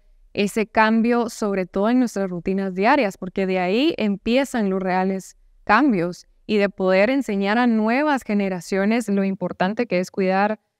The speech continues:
nuestro planeta y, y nuestra naturaleza. Creo que ahí está el punto, poder nosotros cambiar nuestra rutina diaria, hacer pequeños cambios,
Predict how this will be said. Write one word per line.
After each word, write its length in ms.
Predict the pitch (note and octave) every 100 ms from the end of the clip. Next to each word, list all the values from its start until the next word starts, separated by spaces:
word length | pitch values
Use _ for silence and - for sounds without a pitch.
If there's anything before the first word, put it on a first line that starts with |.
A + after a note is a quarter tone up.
| _
nuestro 400 | G3 G3 - F#3
planeta 840 | F3 F#3 F3+ G#3 A#3+ A#3+ A#3 A3+ G#3
y, 100 | F#3
y 300 | - F#3+ F3+
nuestra 320 | F#3 - F#3
naturaleza. 720 | F#3 - F3+ F3+ G3 G#3 F3+ -
Creo 240 | G#3 A3+
que 160 | B3+ A3+
ahí 260 | G3+ G#3+ B3
está 460 | A3 - G#3+ G#3+ _ - -
el 160 | G3
punto, 540 | - A#3 A3+ G3+ F3 - _
poder 420 | - G3 G3 A3 B3
nosotros 420 | A3+ F#3+ F#3+ -
cambiar 560 | F#3 F3+ F#3 G3 G#3+
nuestra 280 | C4 C#4 B3
rutina 420 | G#3 G3 G#3+ G#3+
diaria, 420 | G#3 G#3+ G#3+ A#3 A3
hacer 240 | - G3+
pequeños 480 | - - C4 F4 C#4+
cambios, 460 | C4+ F#4 C#4+ C4